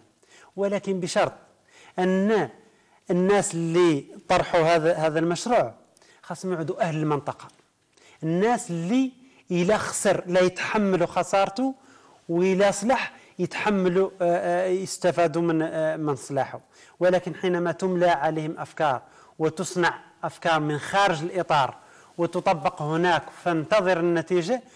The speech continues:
لا. الأفكار، أنا قلت ل-، ل-، الرئيس شكيب بن موسى، قلت له بأن الق-، الخطاب، آه، الاقتصادي عنده قوة يدفع بها عن نفسه. لماذا؟ لأنه فيه أفكار،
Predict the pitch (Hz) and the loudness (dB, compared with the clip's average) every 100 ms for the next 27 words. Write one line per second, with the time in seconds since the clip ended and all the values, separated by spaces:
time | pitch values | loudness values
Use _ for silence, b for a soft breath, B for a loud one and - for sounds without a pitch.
0 | B B 156 147 - B B B B 170 | B B 0 0 0 B B B B -4
1 | 185 165 - 220 214 180 170 175 202 - | -4 -4 0 2 2 0 -2 -2 -4 -8
2 | 175 160 151 175 156 151 156 156 156 147 | -2 0 0 -6 -10 -10 -12 -14 -16 -20
3 | 147 147 143 139 139 - 147 143 - 147 | -18 -16 -16 -14 -14 -14 -12 -12 -10 -8
4 | 151 185 170 - - 135 - - - 151 | -6 -4 -4 -6 -10 -12 -14 -20 -16 -10
5 | 165 139 160 170 - 233 185 196 175 180 | -10 -8 -8 -8 -8 -12 -12 -10 -8 -6
6 | 170 165 151 135 - _ _ b b b | -4 -4 -4 -6 -12 _ _ b b b
7 | b 156 147 - 175 - 190 170 156 160 | b -4 -6 -4 -2 -2 -2 -6 -6 -8
8 | - - 165 175 165 127 - - - 165 | -8 -6 -2 0 0 -2 -14 -14 -8 -4
9 | 165 165 170 - 190 240 214 127 127 147 | -4 -6 -10 -10 -2 2 2 0 -8 -6
10 | 160 160 160 226 220 202 165 185 160 160 | -4 -4 -6 -4 -2 -2 -2 -4 -4 -4
11 | 160 147 147 139 - 117 127 170 196 139 | -2 -4 -4 -6 -12 -16 -6 -2 0 -2
12 | 135 196 190 185 180 180 202 175 - 233 | -4 -4 -2 -2 -2 -6 -6 -6 -2 2
13 | 285 | 2